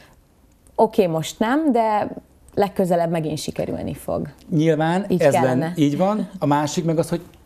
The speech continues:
Speaker 2: legyenek döntéseim az életem különféle területein, nem csak a süteménnyel, az edzéssel, a kajával,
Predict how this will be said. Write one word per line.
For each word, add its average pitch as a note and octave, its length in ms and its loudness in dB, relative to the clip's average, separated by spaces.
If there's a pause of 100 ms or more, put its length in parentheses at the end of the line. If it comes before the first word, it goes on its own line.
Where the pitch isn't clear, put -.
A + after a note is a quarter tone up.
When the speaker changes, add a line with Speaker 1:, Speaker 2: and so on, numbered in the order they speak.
(100)
Speaker 2:
legyenek D#3 440 2
döntéseim C3 680 2
az G#2 80 0
életem G2+ 360 0
különféle F#2 460 -4
területein, G2 760 -4 (500)
nem A#2+ 140 -2
csak - 120 -2
a - 20 -2
süteménnyel, A#2 800 2 (280)
az - 140 -6
edzéssel, G2+ 840 0 (340)
a - 100 -14
kajával, G2+ 840 2